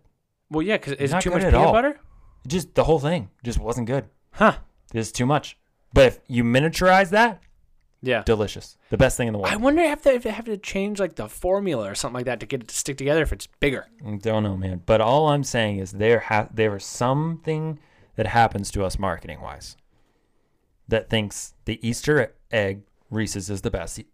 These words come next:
Speaker 2: Reese's.
Speaker 1: I don't think it's marketing. I, I'm, I'm a whole,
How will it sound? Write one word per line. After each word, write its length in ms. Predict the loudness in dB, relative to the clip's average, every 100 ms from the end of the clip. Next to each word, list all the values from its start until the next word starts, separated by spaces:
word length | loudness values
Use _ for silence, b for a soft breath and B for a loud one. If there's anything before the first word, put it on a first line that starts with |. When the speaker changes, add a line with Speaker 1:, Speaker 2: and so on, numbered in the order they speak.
| -12
Speaker 2:
Reese's. 440 | -12 -12 -20 -6 4
Speaker 1:
I 160 | 6
don't 120 | 6
think 140 | 2 -2
it's 120 | -4
marketing. 400 | 0 0 0 -6 -10 _ _
I, 200 | 4 4 4
I'm, 240 | 0 2 2 2
I'm 180 | 2 4
a 80 | 4
whole, 380 | 6 6 6